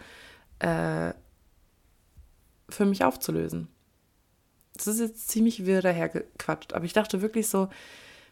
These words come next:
„Worüber meckerst du eigentlich den ganzen Tag?“ Weil ich halt dachte, das ist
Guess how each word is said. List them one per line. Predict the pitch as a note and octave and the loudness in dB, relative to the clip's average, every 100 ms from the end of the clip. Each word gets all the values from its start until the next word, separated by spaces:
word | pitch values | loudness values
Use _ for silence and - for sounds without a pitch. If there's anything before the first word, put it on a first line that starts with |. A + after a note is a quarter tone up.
| _ | _
„Worüber | E3+ G#3 A#3+ C4+ B3 | -4 -2 0 0 2
meckerst | G#3 G#3+ - G#3 - | 2 0 -2 -4 -4
du | |
eigentlich | E3+ E3+ | -4 -4
den | - E3 | -4 -4
ganzen | E3 - E3+ | -4 -4 -4
Tag?“ | D#3+ - | -4 -4
Weil | E3+ | -2
ich | E3 | 0
halt | F3+ F3+ | 0 0
dachte, | F3 E3+ | -2 -2
das | - F3 | -2 -2
ist | F3+ - | -2 -4